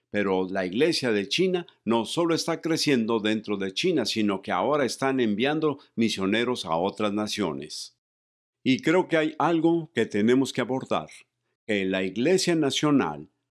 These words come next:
la iglesia indígena inculta de cualquier grupo de personas o nación en particular, están mejor equipados para alcanzar a su gente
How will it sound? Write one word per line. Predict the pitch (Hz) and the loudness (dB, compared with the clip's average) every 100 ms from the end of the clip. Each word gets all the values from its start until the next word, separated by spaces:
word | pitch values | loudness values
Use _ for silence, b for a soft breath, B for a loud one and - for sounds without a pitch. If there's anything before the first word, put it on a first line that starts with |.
| _ | _
la | 90 101 | -4 -2
iglesia | 101 104 180 185 165 156 | 0 0 2 2 2 2
indígena | 123 117 135 180 - 151 131 | 2 2 0 0 0 2 2
inculta | 113 104 - 180 185 - 139 | 0 -2 2 2 2 0 0
de | 117 107 | 0 -2
cualquier | - 107 101 - 170 | 0 0 0 0 0
grupo | 117 135 170 - 127 | 0 2 2 2 0
de | 107 | 0
personas | - 101 - 156 139 - | 0 -4 0 0 0 0
o | 107 | 0
nación | 98 101 143 143 | 0 -2 0 0
en | 120 | 0
particular, | 101 - 104 - 113 151 196 b b b b | -4 -6 -6 -2 0 2 -2 b b b b
están | 120 120 - 147 160 | -2 -2 0 -2 0
mejor | 147 104 - 147 160 | 0 0 0 0 2
equipados | 143 - 110 - 165 180 175 175 - - | 0 -2 -4 0 0 0 -2 -8 -14 -4
para | 104 95 | 0 0
alcanzar | 95 - 101 - 170 - - | 0 0 0 0 -2 -2 -2
a | 117 110 | -2 0
su | - 117 107 | -2 0 0
gente | - - 226 214 - 92 80 | 0 2 4 2 -2 -6 -6